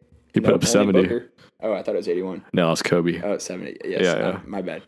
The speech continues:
Speaker 1: Uh-huh.
Speaker 2: I apologize for that.
Speaker 1: Uh-huh. Oh, think about LeBron's, what's LeBron's career high? Sixty-one in a game, you know, right?
Speaker 2: Mm.
Speaker 1: Devin Booker has a higher
Speaker 2: Yeah.
Speaker 1: career high. Carmelo.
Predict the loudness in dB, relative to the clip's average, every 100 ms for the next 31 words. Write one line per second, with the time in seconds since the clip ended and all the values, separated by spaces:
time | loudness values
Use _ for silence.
0 | -8 -6 -4 -6 -6 -6 -6 -10 -10 -12
1 | -6 -4 -6 -10 _ _ _ _ _ 0
2 | 2 4 2 2 2 4 2 4 4 6
3 | 4 0 -4 -4 2 2 4 2 4 4
4 | 4 0 -2 0 0 -2 0 0 4 4
5 | 4 2 2 2 2 2 0 0 -2 _
6 | _ 0 0 -2 -14 _ -14 -12 -10 -8
7 | -10 -12 _ _ _ _ _ _ 2 4
8 | 2 4 4 2 2 2 2 2 2 4
9 | 0 -4 _ _ _ _ _ _ _ _
10 | _ 0 4 4 4 0 -2